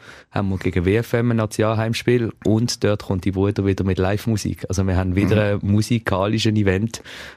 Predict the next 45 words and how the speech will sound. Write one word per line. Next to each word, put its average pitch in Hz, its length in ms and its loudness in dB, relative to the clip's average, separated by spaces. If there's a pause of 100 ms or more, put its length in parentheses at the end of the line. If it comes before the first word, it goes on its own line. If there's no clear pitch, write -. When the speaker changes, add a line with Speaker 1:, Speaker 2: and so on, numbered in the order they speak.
Speaker 1:
wo 101 120 2
wir 92 80 0
nebst 95 340 0
einem 98 140 2
Volleyball-Spitzenspiel 101 1160 0
gegen 92 480 0
W 95 120 4
F - 200 -2
M 95 280 2
haben 90 140 0
wir 87 80 0
dann 87 180 -2
einfach 90 320 -6
auch 110 40 -2
noch 120 100 0
Musik. 123 420 -4 (360)
Speaker 2:
Ja, - 140 0
und 131 80 2
das 104 80 2
Speaker 1:
Und 107 60 4
Speaker 2:
haben 104 60 4
wir 95 140 4
Speaker 1:
das 98 100 4
Speaker 2:
letztes 113 100 2
Jahr 123 120 4
Speaker 1:
hat - 120 6
Speaker 2:
erlebt, 107 100 2
Speaker 1:
letztes 110 140 -2
Jahr 104 100 6
Speaker 2:
also. 101 160 2
Speaker 1:
so 113 180 2
gut 123 260 0
funktioniert. 107 560 0 (120)
Speaker 2:
Ja. - 40 -16 (200)
Speaker 1:
Und 98 80 0
zwar, 98 200 0
wie 110 80 2
schade, 101 320 0
wenn 104 80 0
der 98 100 2
ein 92 40 -2
bisschen 92 180 2
untergeht, 104 440 0
der 98 80 0
Event, 95 400 0